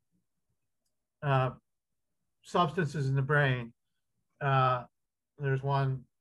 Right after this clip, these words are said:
main example that I'm sure all the neuroscientists will know I'm thinking of is B D N F, uh, brain-derived neurotrophic factor. These are things that are involved in learning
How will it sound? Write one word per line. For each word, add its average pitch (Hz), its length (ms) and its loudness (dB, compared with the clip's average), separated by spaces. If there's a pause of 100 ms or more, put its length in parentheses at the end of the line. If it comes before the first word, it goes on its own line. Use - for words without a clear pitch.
(100)
main 135 460 0
example 127 480 -2
that 127 120 -4
I'm 123 140 -6
sure 127 320 -2
all 123 100 -4
the 120 160 -10
neuroscientists 131 460 -4
will 117 80 -12
know 123 140 -8
I'm 120 220 -6
thinking 131 300 -8
of 120 120 -10 (420)
is 143 140 -4
B 151 180 2
D 139 140 2
N 135 100 4
F, 127 300 2 (160)
uh, 123 260 -4
brain-derived 127 580 0
neurotrophic 131 560 -4
factor. 120 320 -10 (540)
These 196 220 2
are 208 80 4
things 190 260 0
that 170 100 -2
are 160 60 2
involved 143 520 2
in 131 140 -2
learning 147 560 -2